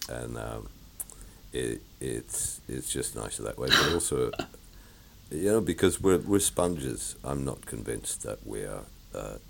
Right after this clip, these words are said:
completely autonomous from the, from the universe. It's one of my arguments with technology, actually. I think we're much more connected to each other and to the, the universe than, uh,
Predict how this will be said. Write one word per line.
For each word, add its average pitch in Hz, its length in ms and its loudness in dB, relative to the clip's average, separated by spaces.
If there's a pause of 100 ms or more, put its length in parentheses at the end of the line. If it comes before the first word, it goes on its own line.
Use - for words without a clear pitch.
(120)
completely - 480 -6
autonomous 52 600 -8
from 50 240 -4
the, 50 180 -10 (140)
from - 200 -8
the 107 80 -8
universe. 110 460 -6 (280)
It's - 120 -10
one 85 140 4
of 73 60 2
my 60 180 -2
arguments 58 580 -6
with - 200 -8
technology, - 640 -10
actually. - 400 -14 (200)
I - 60 -8
think - 260 -6
we're 55 100 -8
much 55 340 -6
more 57 200 -6
connected - 500 -8 (880)
to 58 340 -6
each - 260 -4
other 57 300 -2
and 65 260 -4 (260)
to 50 260 -6 (480)
the, 50 180 -8 (140)
the 53 100 -10
universe 50 640 -6
than, 53 420 -12
uh, 55 80 -12